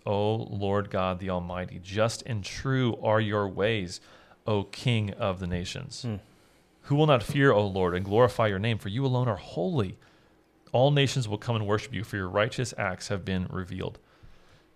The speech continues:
Speaker 1: So there's an emphasis on the, the, the, the justice and the righteousness that Jesus acts with as the King of the world.
Speaker 2: Right.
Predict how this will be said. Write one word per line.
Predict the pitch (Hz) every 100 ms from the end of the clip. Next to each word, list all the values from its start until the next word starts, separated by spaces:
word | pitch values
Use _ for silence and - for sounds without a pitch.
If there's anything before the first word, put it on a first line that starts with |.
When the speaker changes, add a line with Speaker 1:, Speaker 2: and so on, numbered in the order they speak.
| _ _ _
Speaker 1:
So | -
there's | 101
an |
emphasis | - 127 123 107
on | 101
the, | 98 90 -
the, | 117
the, | 95 98 101 90 - - -
the | 98
justice | 92 123 135 - 143 -
and | - 107
the | 90
righteousness | 107 123 131 117 - 104 95 - - -
that | 113 95
Jesus | 95 120 113 107 - 113
acts | 123 147 -
with | 104 90 95 -
as | 123 113 113
the | 95
King | - 104 101
of | 92
the |
world. | 90 90 85 -
Speaker 2:
Right. | 98 95